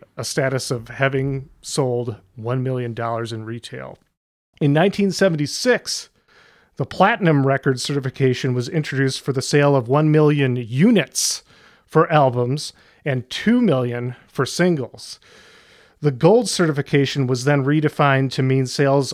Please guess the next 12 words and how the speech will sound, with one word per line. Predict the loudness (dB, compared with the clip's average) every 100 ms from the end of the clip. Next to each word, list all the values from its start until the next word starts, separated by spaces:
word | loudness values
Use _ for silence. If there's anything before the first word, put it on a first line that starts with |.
| -6
of | -6 -4 -6 _ _ _ -8
five | -2 0 0
hundred | -2 -2 0
thousand | 0 2 0
units | 0 2 2 0
for | -2 -2 2
albums | 2 2 0 0 -8 _ _ _ -10
and | -6 -4
one | 2 4 4
million | 2 2 0 -4
for | -6 -6 -6
singles. | 0 0 0 -4 -12 -20